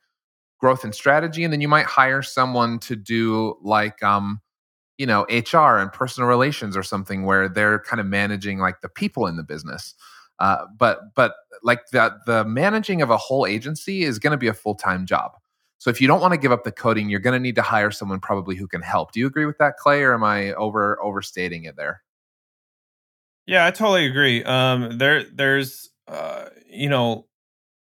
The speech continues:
Speaker 2: I find myself, um, running my business more than anything, uh, which is totally expected. That's where I wanna, that's where I wanna stay. But I still have, like, this, there's, like, an ounce of me, like, I would say ten percent of me that still wants to stay in the, in the, the project game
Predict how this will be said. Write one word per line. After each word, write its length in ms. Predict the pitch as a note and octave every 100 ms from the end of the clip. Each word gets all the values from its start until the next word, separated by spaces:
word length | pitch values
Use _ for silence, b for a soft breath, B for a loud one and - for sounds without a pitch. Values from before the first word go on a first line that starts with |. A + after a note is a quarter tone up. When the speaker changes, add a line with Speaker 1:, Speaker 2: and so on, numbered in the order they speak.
| _ -
Speaker 2:
I 160 | D3+ G#3
find 240 | G#3 F3
myself, 680 | C#3 B2+ C3+ B2 A#2 - - _
um, 720 | A#2+ A2+ A2 G#2+ G#2 G2+ G2+ _
running 580 | A2+ A#2+ A#2 A2+ A2 G#2+
my 160 | G#2+
business 480 | G2+ G#2 G2+ A2 G#2+
more 140 | A2 G#2
than 160 | G2
anything, 600 | G2 G2 G2 A2+ A2 A#2 - _ _ _ -
uh, 180 | G2+ G2+
which 220 | A2 -
is 80 | -
totally 300 | - G#2+ G2+
expected. 500 | - - F#2+ G#2 G2+
That's 200 | G2 -
where 160 | G#2
I 40 | G2+
wanna, 380 | G2+ G2+ G2 -
that's 160 | G#2 -
where 140 | G#2
I 40 | G2+
wanna 300 | F#2+ F#2 F2
stay. 640 | - - F#2 G2+ A#2 A#2
But 280 | B2 A#2 A2+ _ _ _ -
I 80 | F3
still 320 | - A3+ C#4
have, 320 | A#3 G3 E3+
like, 260 | D3+ C#3 C3
this, 280 | B2 A#2+ - _ _ _ -
there's, 160 | F#3
like, 180 | A3+ G#3+
an 160 | F3+ -
ounce 300 | C3 C#3+ C#3
of 140 | C3+ C3
me, 220 | A#2+ A#2+
like, 200 | A2+ -
I 80 | C#3+
would 120 | E3
say 180 | - D#3
ten 260 | C3+ C#3+ B2+
percent 320 | B2+ B2 B2
of 60 | B2
me 140 | A#2
that 180 | A2+ A2
still 440 | - - D#3 G3
wants 300 | F#3+ F3 -
to 80 | -
stay 420 | C3+ - C3+ C3+
in 160 | B2+ A#2+
the, 360 | A#2 A2+ A2+ -
in 160 | A2
the, 280 | G#2+ G#2 G2+
the 100 | G2+
project 520 | G#2 - G2+ A2+ A#2+ -
game 340 | C#3 C#3+ C#3+